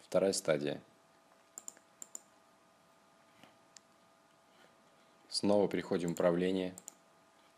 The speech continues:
Стадии переопределения графики. Мы находимся на первом этаже, и первый этаж — это разрез. Разрез наших стен по уровню первого этажа.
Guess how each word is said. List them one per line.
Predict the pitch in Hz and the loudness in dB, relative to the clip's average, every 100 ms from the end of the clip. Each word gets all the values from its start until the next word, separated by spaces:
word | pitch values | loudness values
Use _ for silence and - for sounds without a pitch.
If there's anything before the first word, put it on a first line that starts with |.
| - - - - | -20 -20 -20 -14
Стадии | - 104 110 120 117 | 0 0 0 -2 -4
переопределения | - - - 90 98 101 | -4 -6 -4 -2 0 2
графики. | 92 82 - - - - - - - _ - | 2 0 -4 -14 -14 -20 -20 -20 -20 _ -2
Мы | 101 | 2
находимся | 127 120 120 104 - 98 | 4 4 2 2 0 2
на | 95 | 2
первом | 113 101 95 | 4 4 4
этаже, | 90 95 123 165 - - _ _ _ - _ _ _ _ | 2 4 4 0 -4 -20 _ _ _ -20 _ _ _ _
и | - 87 87 80 80 76 - _ _ _ _ _ _ - | 0 2 2 2 0 -4 -12 _ _ _ _ _ _ -10
первый | - 104 98 95 | 0 2 4 6
этаж — | 143 170 - - | 6 6 2 -2
это | 101 - 104 - - | -4 6 6 6 4
разрез. | 104 104 110 92 - - - - | 6 6 6 6 4 0 -4 -2
Разрез | 85 80 107 107 - | 0 2 4 4 4
наших | 90 - | -2 -2
стен | - 143 147 | -2 0 2
по | - | 4
уровню | - 120 120 92 80 | 4 4 2 0 2
первого | 98 98 90 85 | 2 4 2 4
этажа. | 87 78 - | 4 2 0